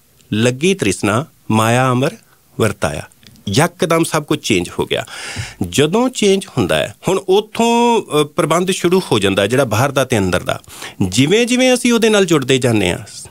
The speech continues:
ਉਵੇਂ ਉਵੇਂ ਬੱਚੇ ਦਾ ਰਿਐਲਿਟੀ ਵੱਲੋਂ, ਕਿਉਂਕਿ ਉਹ ਪਹਿਲਾਂ ਤੇ ਉਸ ਸਪਿਰਿਚੁਅਲ ਸਿਸਟਮ ਦੇ ਵਿੱਚੋਂ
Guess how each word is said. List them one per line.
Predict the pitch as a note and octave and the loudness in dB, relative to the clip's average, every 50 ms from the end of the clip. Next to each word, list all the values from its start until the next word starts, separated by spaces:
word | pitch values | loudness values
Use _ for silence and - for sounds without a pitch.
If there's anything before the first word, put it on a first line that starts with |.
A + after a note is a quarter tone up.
| - - - - - - - - - - - | -20 -20 -20 -20 -20 -20 -18 -18 -14 -4 0
ਉਵੇਂ | D3+ E3+ F#3+ A3 A#3 | 2 4 4 4 2
ਉਵੇਂ | A#3 A#3 A#3 | 2 2 2
ਬੱਚੇ | F#3+ F3+ F3 - - G3 | 2 0 0 0 0 2
ਦਾ | G3 G#3 G#3 G#3+ A3 G#3+ F3 - - | 2 2 2 2 2 0 -2 -2 0
ਰਿਐਲਿਟੀ | B2+ C3 C#3 C#3+ C#3+ D#3 E3 D#3+ G3+ A3 | 2 2 4 4 4 2 0 0 0 0
ਵੱਲੋਂ, | G#3 G#3+ F#3+ F#3+ E3+ | 0 2 2 2 2
ਕਿਉਂਕਿ | - F3+ F3 G3 | 0 0 2 2
ਉਹ | G3 F#3+ | 2 2
ਪਹਿਲਾਂ | F#3 E3 E3 F3+ G3 F3+ | 2 2 2 2 2 2
ਤੇ | - F#3 | 2 2
ਉਸ | F3+ F3 F3 E3+ - E3+ | 4 4 2 2 0 0
ਸਪਿਰਿਚੁਅਲ | D#3 - - - C#3 C#3 B2+ - D#3+ D#3 D#3+ D#3+ - - B2+ | -2 -2 0 -2 -2 0 0 0 2 2 2 2 0 -2 -2
ਸਿਸਟਮ | - - - - - - - D3+ C#3 - - E3 D3+ | -2 -4 -6 -6 -6 -2 0 0 0 0 0 0 2
ਦੇ | C3+ D3 | 2 2
ਵਿੱਚੋਂ | C3 B2+ - - C#3+ C3 | 0 0 0 0 0 0